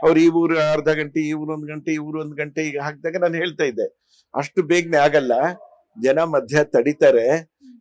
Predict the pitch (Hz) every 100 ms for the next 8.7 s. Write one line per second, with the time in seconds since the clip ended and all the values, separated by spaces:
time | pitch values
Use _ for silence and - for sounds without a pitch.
0 | - 147 143 135 135 139 127 151 160 165
1 | 147 - 165 151 151 135 - 127 - 160
2 | 143 - 117 120 151 - _ _ - 151
3 | 139 151 170 - 151 123 139 160 _ _
4 | - 160 185 175 156 170 147 175 170 165
5 | 151 131 123 151 147 135 123 - 113 120
6 | - _ _ - 160 160 165 151 160 185
7 | 180 143 131 - _ _ 139 143 147 165
8 | 156 143 131 120 123 135